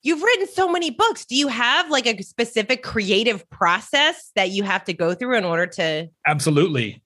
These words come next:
Speaker 2: Yeah. And my process is actually much different than most people,
Speaker 1: Ooh.
Speaker 2: uh, I've discovered, um, in that. So what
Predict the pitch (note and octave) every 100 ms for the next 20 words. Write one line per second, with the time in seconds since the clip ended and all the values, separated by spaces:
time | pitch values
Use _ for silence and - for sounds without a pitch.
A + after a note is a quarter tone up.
0 | - C3 D3+ A#2+ G#2+ - C#3+ C#3 C#3+ F3+
1 | G3+ E3+ D#3+ D#3 C3+ C3 B2 B2+ B2+ A#2
2 | C3 C3 - C3 C3 A#2 G#2+ A#2 - C3
3 | C3 F#3 G#3+ _ _ - - - F#3 G3
4 | D#3 B2 A#2+ A#2 A#2+ C#3 C3 B2+ C#3+ A3
5 | A3 - C3+ B2+ A#2+ A#2 A#2 A#2+ A#2+ -
6 | _ D#3 C#3 C3 B2 B2 B2 - _ _
7 | _ - - D3+ D3+ D3+ D3+ C#3+